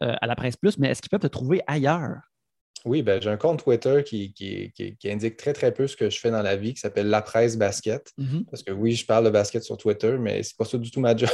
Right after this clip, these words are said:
Speaker 2: à La Presse.
Speaker 1: <laughs>
Speaker 2: Puis j'écris pas tant souvent sur le basket. J'écris plus, euh, sur, euh, la, la culture pop, les super-héros, euh, Star Wars et autres.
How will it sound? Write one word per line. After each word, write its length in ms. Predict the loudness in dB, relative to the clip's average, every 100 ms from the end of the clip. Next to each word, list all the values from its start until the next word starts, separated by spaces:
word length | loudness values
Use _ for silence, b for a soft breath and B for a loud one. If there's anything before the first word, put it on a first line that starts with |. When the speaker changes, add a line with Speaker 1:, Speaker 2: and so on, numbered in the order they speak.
| 2 2
Speaker 2:
à 60 | 2
La 160 | 2
Presse. 480 | 2 2 4 2 0 -14 B
Speaker 1:
<laughs> 140 | -14
Speaker 2:
Puis 140 | -2 2
j'écris 340 | 4 2 0
pas 260 | 6 8 8 4 _
tant 220 | 4 6
souvent 400 | 4 2 6 6
sur 100 | 4
le 60 | 4
basket. 480 | 4 4 0 -4 -4 -8
J'écris 260 | -8 -8
plus, 380 | 0 2 2 4
euh, 240 | 6 6 4 B B B _
sur, 220 | -2 2
euh, 460 | 4 6 6 4 0
la, 300 | 0 2 2
la 120 | 0 -4
culture 400 | -8 0 0 4
pop, 240 | 2 2
les 80 | -4
super-héros, 720 | -4 2 6 6 6 2 2
euh, 60 | -2
Star 280 | -2 0 4
Wars 240 | 4 4
et 140 | 2 2
autres. 340 | 2 -2